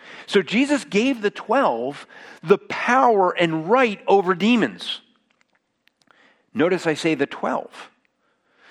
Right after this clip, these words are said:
because this authority is, is tied to the fact it was given to a specific group of people for a specific purpose. Why? Because they're proclaiming a message that flies in the face of the Jewish teaching of the time.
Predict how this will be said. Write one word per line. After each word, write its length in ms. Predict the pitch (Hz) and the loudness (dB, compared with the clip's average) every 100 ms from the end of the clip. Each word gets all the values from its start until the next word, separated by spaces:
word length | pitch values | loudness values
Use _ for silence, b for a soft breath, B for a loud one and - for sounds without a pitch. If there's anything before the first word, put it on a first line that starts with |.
| B - | B -4
because 280 | 202 214 196 | 0 0 0
this 160 | 202 | 0
authority 600 | 202 - 196 226 233 196 | -2 0 0 2 2 0
is, 200 | 170 151 | 0 -2
is 320 | - 160 - | -4 -4 -4
tied 460 | - - - 233 240 | -12 -8 0 0 0
to 100 | 202 | -2
the 100 | 143 | -4
fact 380 | - 127 123 - B - | -2 -2 -2 -6 B -4
it 80 | |
was 160 | 156 139 | -2 -2
given 320 | 147 196 240 | -2 0 0
to 160 | 214 165 | 0 -2
a 40 | |
specific 720 | 135 - 135 - - 240 247 247 | -2 -8 -12 -10 -6 -4 -4 -4
group 160 | 202 | -8
of 140 | 175 - | -8 -6
people 260 | 160 160 | -6 -6
for 160 | - 127 | -4 -4
a 60 | |
specific 640 | - - 156 - 196 180 - | -4 -12 -12 -6 -6 -6 -4
purpose. 500 | 185 180 - - - B B B B | -4 -4 -12 -16 -20 B B B B
Why? 260 | 139 185 190 | 0 2 2
Because 300 | 151 165 151 | -2 -4 0
they're 120 | 175 | -2
proclaiming 680 | 175 175 - - 220 269 294 | 0 -4 -4 -4 -2 0 0
a 40 | |
message 720 | 240 185 190 185 131 104 - - B B | 0 2 2 2 -4 -8 -12 -14 B B
that 140 | 156 147 | -2 -2
flies 500 | - 196 220 220 185 | -2 2 2 2 -2
in 80 | |
the 80 | 170 | -4
face 680 | - - 233 226 139 117 - | -4 -4 -2 0 -2 -4 -6
of 180 | - 135 | -6 -4
the 80 | 147 | -8
Jewish 600 | - 160 190 196 - - B B | -4 -2 0 -2 -6 -12 B B
teaching 420 | - 214 - 147 | -4 -4 -2 -2
of 140 | 131 127 | -2 -4
the 100 | 127 | -8
time. 440 | - 202 156 90 | -4 -2 -2 -6